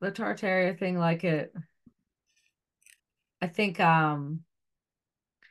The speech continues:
I don't know. I don't know what happened. Like, I, I, somehow everyone just, like, made it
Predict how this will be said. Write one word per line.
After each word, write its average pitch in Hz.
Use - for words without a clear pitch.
I 262
don't 233
know. 170
I 196
don't 262
know 226
what 208
happened. 185
Like, 220
I, 196
I, 175
somehow 220
everyone 196
just, 180
like, 170
made 175
it 170